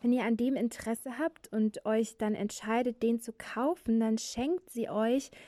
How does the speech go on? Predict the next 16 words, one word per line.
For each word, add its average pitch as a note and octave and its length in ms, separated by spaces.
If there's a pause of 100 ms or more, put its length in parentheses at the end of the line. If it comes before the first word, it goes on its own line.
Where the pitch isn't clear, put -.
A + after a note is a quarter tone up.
(180)
noch A#3 280
ein A3 360
einstündiges A#3+ 1000 (280)
Basic A#3+ 540
Webinar G#3+ 760 (120)
dazu B3+ 680 (520)
über A#3 180
das A#3 220
Thema A#3+ 480
Astrologie A3+ 800
für - 200
ein G3 180
besseres A3 540
Welt- G3+ 320
und G#3+ 200
Selbstverständnis, G3 1300